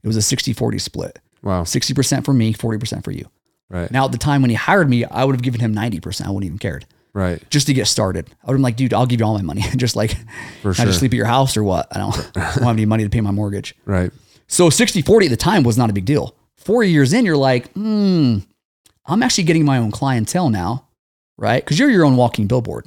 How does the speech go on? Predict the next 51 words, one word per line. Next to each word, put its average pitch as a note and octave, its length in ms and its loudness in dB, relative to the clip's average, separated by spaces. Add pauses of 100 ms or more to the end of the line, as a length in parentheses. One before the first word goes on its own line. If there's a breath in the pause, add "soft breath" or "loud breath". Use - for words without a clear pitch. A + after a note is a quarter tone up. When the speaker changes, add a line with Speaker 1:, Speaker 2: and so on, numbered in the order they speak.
Speaker 2:
Right. G2 320 -2 (580)
Speaker 1:
For - 160 -4
anything, G#2 420 0 (340)
right? C3 180 0
If - 160 -2
you, F3+ 240 0
if C3+ 100 -2
you G#3 160 0
are G3+ 140 4
a C#3 40 4
trainer E3 460 2
or D3+ 80 2
you're C#3+ 360 2
a B2 60 0
nutrition C#3+ 420 0
coach C#3 340 2
or A2 100 -4
in C3+ 180 0
the A2+ 80 0
fitness - 280 -2
space, C3+ 340 0
if A2+ 60 -6
you C#3+ 60 0
don't G3 140 2
look - 160 -2
the C3+ 60 -4
part, C#3+ 280 0
I'm F#3+ 60 0
not G3+ 120 -2
saying F3 360 2
that C#3+ 180 2
you're D3 100 2
not C#3+ 180 4
s-, - 120 -6 (720 loud breath)
there G3 280 4
is E3+ 260 0 (200)
overweight D3+ 800 4
or B2 180 -4
out B2+ 140 0
of C3 100 2
shape A2+ 300 0
personal A#2 280 -4
trainers G#2+ 240 -2
out F#2+ 100 -8
there G2+ 120 -4
that F#2 120 -4
know F#2 80 -4
what F2 100 -6
they're F2 100 -10
doing. D2+ 220 -12 (220)
Speaker 2:
Right. F#2 260 0